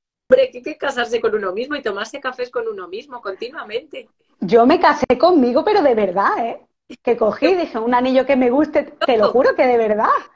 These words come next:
Speaker 2: que no es broma. Es que me fui a, me, me dije, "Jolín, me amo, me respeto, estoy conmigo a gusto, ahora sí, ahora sí conozco el amor verdadero,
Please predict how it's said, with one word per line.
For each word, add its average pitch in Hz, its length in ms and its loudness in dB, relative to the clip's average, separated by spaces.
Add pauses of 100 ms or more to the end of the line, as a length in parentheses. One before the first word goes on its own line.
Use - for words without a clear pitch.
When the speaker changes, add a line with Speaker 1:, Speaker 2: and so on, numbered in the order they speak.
(240)
Speaker 2:
que 226 120 -4
no 226 100 0
es 302 120 -2
broma. 262 580 0 (260)
Es - 80 -8
que - 220 2
me 240 140 2
fui 240 200 -2
a, 254 120 0
me, 233 280 -2
me 208 340 -4
dije, 220 480 -2
"Jolín, 262 600 -2
me 233 220 0
amo, 262 240 2
me 226 120 -4
respeto, 233 520 -2
estoy 202 260 -4
conmigo 294 380 0
a 262 60 2
gusto, 240 280 0
ahora 262 180 0
sí, 247 360 -6
ahora 277 200 0
sí 277 220 -8
conozco 247 400 -2
el 214 60 2
amor 202 260 0
verdadero, 185 560 0